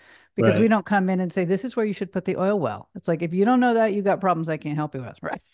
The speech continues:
Speaker 1: That's
Speaker 2: Right.
Speaker 1: not, not my gig. So it's just a really different way of looking at it. And so I ended up reverse engineering what made us different. 'Cause if I can't call it out, then I
Speaker 2: Right.
Speaker 1: can't help
Speaker 2: Right.
Speaker 1: anybody else.
Speaker 2: Yeah.
Speaker 1: And so the,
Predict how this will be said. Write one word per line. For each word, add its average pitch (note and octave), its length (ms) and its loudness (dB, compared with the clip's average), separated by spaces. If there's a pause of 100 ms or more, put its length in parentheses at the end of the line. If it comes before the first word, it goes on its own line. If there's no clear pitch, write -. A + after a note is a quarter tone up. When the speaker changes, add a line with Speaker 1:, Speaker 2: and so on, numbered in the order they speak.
(380)
Speaker 1:
That's A2+ 180 4
Speaker 2:
Right. - 20 2
Speaker 1:
not, F#3+ 180 2 (420)
not G3+ 300 2
my F3 140 0
gig. C#3+ 400 -8
So F3 220 2
it's F3 180 -2
just G3 180 -6
a G3 80 2
really G3+ 320 2
different F3+ 380 -4
way E3 140 2
of D3+ 120 0
looking E3 340 -4
at F#3+ 140 -2
it. D#4 160 -4 (200)
And E3+ 280 0
so E3+ 300 4
I F3+ 240 2
ended G3+ 360 0
up F3+ 300 0 (1000)
reverse A3+ 380 2
engineering A#3+ 440 2
what A#3 140 0
made B3 160 -2
us G3+ 120 -4
different. - 400 -8 (480)
'Cause F3 140 -2
if F3 80 -2
I F#3 60 2
can't A3 280 0
call G3+ 260 2
it D#3+ 60 2
out, D#3+ 400 2 (380)
then F3 200 0
I - 40 6
Speaker 2:
Right. A2+ 120 6
Speaker 1:
can't E3+ 180 0 (260)
help F3 180 0
Speaker 2:
Right. D3 140 4
Speaker 1:
anybody C#3 340 -4
else. B2+ 340 -12 (100)
Speaker 2:
Yeah. A#2+ 160 0 (160)
Speaker 1:
And F#3+ 160 0
so F#3+ 180 4
the, F3 460 4